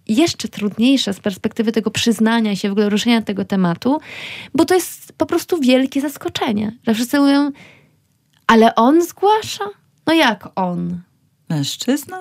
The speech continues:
Speaker 1: Tak. No a to też jest tak, że nie tylko mężczyzna, ale i chłopcy są też ofiarami takiego właśnie, e, takiej przemocy, dlatego że to G B V, czyli gender-based violence, to jest przemoc, która się skupia na,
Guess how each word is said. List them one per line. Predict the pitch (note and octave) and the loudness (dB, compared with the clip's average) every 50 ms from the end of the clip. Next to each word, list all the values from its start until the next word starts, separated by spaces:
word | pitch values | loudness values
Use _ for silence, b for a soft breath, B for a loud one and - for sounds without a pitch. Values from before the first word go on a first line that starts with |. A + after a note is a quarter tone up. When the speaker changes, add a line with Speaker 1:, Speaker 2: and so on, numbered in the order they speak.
| F4 - | -6 -4
Speaker 1:
Tak. | - A#3+ F#3 E3+ - - - B B B B B B B B | 0 0 0 0 -2 -8 -14 B B B B B B B B
No | A3 A#3+ - | 0 2 2
a | - A#3+ | 2 -2
to | B3 A#3+ | -4 -4
też | - G4+ G#4+ - - | -2 -4 -4 -2 0
jest | D#4 B3 - - - - | -2 -2 -2 -4 -6 -4
tak, | - F#3 F3+ G3+ A#3 - A#3 | -2 -2 -2 -2 -4 -4 -4
że | G3+ A3 A3 G#3 - - - _ _ _ _ _ _ _ _ - - - | -2 0 0 -2 -2 -6 -12 _ _ _ _ _ _ _ _ -14 -4 0
nie | A3+ G#3+ G#3+ G3+ | 2 2 2 2
tylko | G3 A#3 A3+ - A#3 | 2 0 0 0 0
mężczyzna, | A3+ A3+ G#3 F#3 - F#3+ F3+ G#3 G#3 - | 0 0 -2 -2 -4 -2 -2 -2 -2 -2
ale | G3 F#3+ G3 | -2 0 2
i | A3 B3+ | 2 2
chłopcy | - - - - A4 A#4 A#4 - - - - F#3 F3 | 2 0 0 0 0 0 0 -4 -8 -6 -4 -4 -2
są | - - G3 F#3+ | -2 -2 -2 -2
też | F3+ - F#3 - - | -2 -4 -6 -2 -2
ofiarami | G3+ - G3+ G3 F#3+ F#3+ F#3 F#3 F#3 | -2 0 0 0 0 0 0 0 -2
takiego | F3+ F#3+ F#3 - G3 F#3 G3+ | -2 -4 -4 -4 -4 -4 -2
właśnie, | F3 F#3+ F#3+ - - G3 F#3 F3+ F3+ F#3 F3+ B B B B B B - | 0 0 -2 0 -2 -2 0 0 0 -2 -2 B B B B B B -2
e, | - G3 G3 F#3+ F#3+ | 0 2 4 2 2
takiej | - G#3+ - A#3 A3 | 0 0 0 0 0
przemocy, | F#3 - - A3 G#3+ G#3 G#3 G#3 - - - G3+ G3 F#3+ F#3+ F#3+ | 0 0 0 2 2 2 0 0 -2 -4 -2 -2 0 0 -2 0
dlatego | - A3+ A3+ B3 A#3+ | -2 -2 0 0 -2
że | B3 A3+ | -2 -2
to | - A#3 A#3 - - | -2 -4 -4 -4 -6
G | G#3 G3 F#3 A#3+ B3+ | -8 0 2 4 4
B | A3+ A#3 A3 | 4 6 4
V, | A#3 A#3 | 4 4
czyli | - G#3 F#3 | 2 0 2
gender-based | E3 G#3 A3 A3 G#3+ F#3+ F#3+ F#3+ F3+ F#3 | 2 2 2 2 0 0 0 -2 -2 0
violence, | A3 B3+ C4+ A3+ G3+ G3 - | 0 0 0 0 0 -2 -4
to | G#3 | -8
jest | - | -10
przemoc, | - - A#3+ B3 C4+ C4 - | -6 -2 -2 0 0 -2 -2
która | - A#3+ A3+ | -2 -2 -2
się | G3+ - G#3 | -2 -2 -4
skupia | - - A3+ - A#3 A3+ | -4 -4 -2 -2 0 0
na, | G#3+ G#3 G3+ G3+ G3+ | 2 2 2 0 0